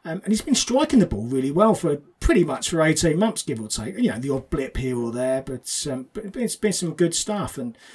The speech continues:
over his last three starts on the, uh, P G T I, on the Indian Tour, he's finished thirteenth, fourth, and then third,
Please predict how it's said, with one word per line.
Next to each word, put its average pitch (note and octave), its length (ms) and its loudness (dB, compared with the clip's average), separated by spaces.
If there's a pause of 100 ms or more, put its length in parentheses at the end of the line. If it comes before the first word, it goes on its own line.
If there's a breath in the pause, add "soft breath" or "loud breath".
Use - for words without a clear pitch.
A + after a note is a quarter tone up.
(340 loud breath)
over F#3 240 8
his D3+ 120 6
last E3+ 320 6
three F3 180 4
starts F3 500 2
on D#3+ 120 -2
the, D#3 300 0
uh, D3+ 40 -2
P D#3 220 2
G C3+ 160 -4
T D3+ 180 -2
I, D#3 180 6
on D3+ 120 0
the D3 100 -4
Indian C3 320 -4
Tour, A#2+ 300 -4
he's A2+ 100 -6
finished - 380 -8
thirteenth, C3 720 -4
fourth, B2+ 560 -4 (100)
and B2 160 -8
then A#2+ 200 -4
third, A#2 720 -6